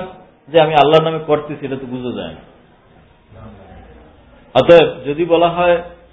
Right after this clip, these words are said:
ইবতেদাই, বিসমিল্লাহির রহমানির রহিম ইবতেদাই,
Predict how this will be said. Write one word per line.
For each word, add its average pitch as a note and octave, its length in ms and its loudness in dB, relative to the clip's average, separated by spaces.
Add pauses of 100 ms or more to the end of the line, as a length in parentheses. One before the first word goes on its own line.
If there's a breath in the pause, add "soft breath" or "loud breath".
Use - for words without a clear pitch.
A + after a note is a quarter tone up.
(120)
ইবতেদাই, F3+ 760 4 (160)
বিসমিল্লাহির D3+ 680 0
রহমানির D3+ 420 -2
রহিম D#3 240 -6
ইবতেদাই, D3 880 2